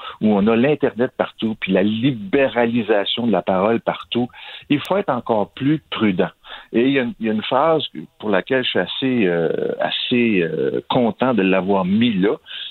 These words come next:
Tout le monde dit, « Oui, le droit à l'erreur. » Puis comme j'expliquais, comme je l'ai écrit, l'erreur est un concept à géométrie variable. C'est-à-dire, pour quelqu'un, l'erreur peut être minime, pour quelqu'un d'autre, l'erreur peut être très grave. Pas à moi de juger,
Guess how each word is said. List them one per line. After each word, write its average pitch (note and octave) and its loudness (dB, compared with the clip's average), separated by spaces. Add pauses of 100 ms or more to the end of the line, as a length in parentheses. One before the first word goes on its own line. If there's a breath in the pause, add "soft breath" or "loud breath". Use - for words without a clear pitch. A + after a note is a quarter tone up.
(200 loud breath)
Tout C3 0
le D3+ 0
monde F#3 0
dit, « C#3 0
Oui, E3+ 0
le A#2 2
droit A2+ -2
à G#2+ 2
l'erreur. » E2+ 0 (140)
Puis - -14
comme C#3 0
j'expliquais, B2 -2
comme A#2 -2
je G#2+ 2
l'ai G2+ 2
écrit, C3+ -2
l'erreur C3+ 2
est G#2 -2 (120)
un G#2+ 0
concept A2 -2
à F#2+ 0
géométrie A2+ 0
variable. F#2 0 (440 loud breath)
C'est-à-dire, G#2+ 0
pour C#3+ -4
quelqu'un, D#3+ 0
l'erreur C3 0
peut C3 0
être A#2 -8
minime, D3+ -4
pour A#2+ -10
quelqu'un A#2+ -2
d'autre, D#3 0 (280 loud breath)
l'erreur G#2+ 2
peut A#2+ 0
être - -4
très A2+ 0
grave. F#2+ -4 (160)
Pas D#2+ -2
à C#2+ -2
moi F#2+ 0
de F2 -6
juger, D3 0